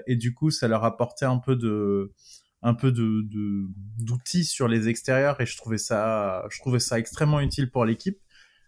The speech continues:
Mais, euh, mais finalement, malgré, euh, malgré une deuxième partie de saison encourageante, on n'a pas du tout vu ça, euh, dans le match de play-in, et, euh, et en fait, il y a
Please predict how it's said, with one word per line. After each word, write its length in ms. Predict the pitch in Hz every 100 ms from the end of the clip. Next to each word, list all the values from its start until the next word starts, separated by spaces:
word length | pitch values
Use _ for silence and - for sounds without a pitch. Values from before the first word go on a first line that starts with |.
| -
Mais, 280 | 123 123 123
euh, 360 | 117 110 110 113
mais 200 | 123 127
finalement, 800 | 123 123 - 175 175 175 180 185
malgré, 540 | 170 143 139 139 156 160
euh, 720 | 131 123 120 120 117 113 113
malgré 340 | 120 127 135 175
une 100 | 151
deuxième 260 | 135 156
partie 300 | 151 147 -
de 40 | -
saison 360 | 156 139 151
encourageante, 720 | - 160 - 147 139 165 214 -
on 60 | 113
n'a 200 | 98 - -
pas 160 | 208
du 220 | 147 156
tout 160 | - 156
vu 160 | 131 131
ça, 420 | - 147 143 127
euh, 400 | 120 113 113 117
dans 140 | 117
le 80 | 123
match 260 | 131 123 117
de 80 |
play-in, 440 | 117 - 110 139 196
et, 440 | 131 110 107 104
euh, 120 | 104 101 101 _ _ -
et 60 | 120
en 80 |
fait, 240 | 101 185
il 60 |
y 20 |
a 40 | -